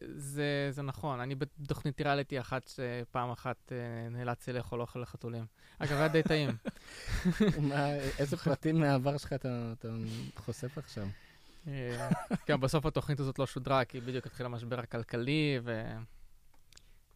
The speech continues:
Speaker 1: אה, ואז, אה, סתם
Speaker 2: אז,
Speaker 1: אכלתי
Speaker 2: אז
Speaker 1: אוכל
Speaker 2: סתם,
Speaker 1: חתולים.
Speaker 2: זהו, סתם אכלת אוכל חתולים.
Speaker 1: כן.
Speaker 2: <laughs> יש את זה אבל מצולם איפשהו כנראה.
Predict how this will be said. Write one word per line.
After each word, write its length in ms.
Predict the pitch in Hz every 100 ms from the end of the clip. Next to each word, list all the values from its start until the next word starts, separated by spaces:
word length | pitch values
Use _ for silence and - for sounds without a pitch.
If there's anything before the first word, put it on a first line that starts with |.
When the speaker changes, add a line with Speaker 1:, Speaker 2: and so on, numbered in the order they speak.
| -
Speaker 1:
אה, 300 | 107 117 117 113
ואז, 340 | 120 120 120
אה, 120 | 120
סתם 160 | 113 123
Speaker 2:
אז, 100 | 127
Speaker 1:
אכלתי 140 | -
Speaker 2:
אז 120 | 120 123
Speaker 1:
אוכל 120 | 127
Speaker 2:
סתם, 100 | 127
Speaker 1:
חתולים. 240 | 117 117 120
Speaker 2:
זהו, 140 | 120 104
סתם 220 | - 120
אכלת 300 | - 113 117
אוכל 140 | 117 113 127
חתולים. 440 | 123 117 113 113 110
Speaker 1:
כן. 160 | - 139 143 - - - - - -
Speaker 2:
<laughs> 640 | - - - - - -
יש 140 | 120 139
את 60 |
זה 100 | 127
אבל 140 | 123 120
מצולם 440 | 120 - 120 127
איפשהו 400 | 110 113 - 110
כנראה. 300 | 123 110 107